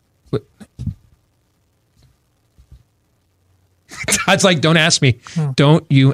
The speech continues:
Speaker 1: ask
Speaker 2: What's
Speaker 1: me
Speaker 2: more
Speaker 1: any more
Speaker 2: in-,
Speaker 1: questions, Dace."
Speaker 2: what's more interesting is the rest of us. I mean, we,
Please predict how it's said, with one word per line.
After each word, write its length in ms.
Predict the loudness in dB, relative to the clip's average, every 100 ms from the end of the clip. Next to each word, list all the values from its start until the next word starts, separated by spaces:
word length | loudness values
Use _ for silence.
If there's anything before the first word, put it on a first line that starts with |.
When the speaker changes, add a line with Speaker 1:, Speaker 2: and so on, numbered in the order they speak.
| 0
Speaker 1:
ask 100 | 0
Speaker 2:
What's 200 | 2 2
Speaker 1:
me 60 |
Speaker 2:
more 100 | 2
Speaker 1:
any 80 | 2
more 80 | 2
Speaker 2:
in-, 60 | 0
Speaker 1:
questions, 420 | -2 -2 -4 -4
Dace." 320 | -2 -2 -2 0
Speaker 2:
what's 180 | 2
more 240 | 4 4 2
interesting 540 | 0 0 0 2 0
is 160 | 0 0
the 120 | -2
rest 380 | 0 0 0 -2
of 100 | -6
us. 380 | -4 -4 -4 -8 -14 0
I 80 | 4
mean, 200 | 6 6
we, 320 | 4 2